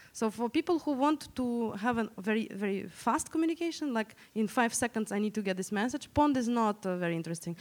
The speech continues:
But if you are, uh, it's, uh, a matter of hours, then it's a very, very good level. And I would say that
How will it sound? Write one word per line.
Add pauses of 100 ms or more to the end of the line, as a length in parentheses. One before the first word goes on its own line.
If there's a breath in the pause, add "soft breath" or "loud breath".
(200 loud breath)
But
if
you
are,
uh, (400 loud breath)
it's,
uh,
a
matter
of
hours,
then
it's
a
very,
very
good
level.
And
I
would
say
that